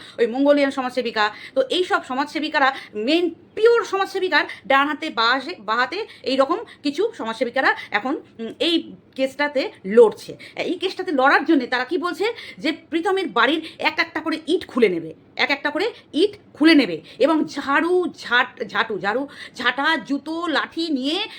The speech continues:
লোক নিয়ে ওদের বাড়িতে গিয়ে হামলা করবে। কিসের জন্য হামলা করবে ভাই?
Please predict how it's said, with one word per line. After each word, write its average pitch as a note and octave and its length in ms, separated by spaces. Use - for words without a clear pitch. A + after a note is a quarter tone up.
লোক E4 380
নিয়ে D4+ 380
ওদের D#4+ 200
বাড়িতে A#3 300
গিয়ে E4+ 220
হামলা C4+ 360
করবে। F#3 360
কিসের G#4+ 260
জন্য A3 200
হামলা G#3+ 200
করবে A3+ 260
ভাই? B3 260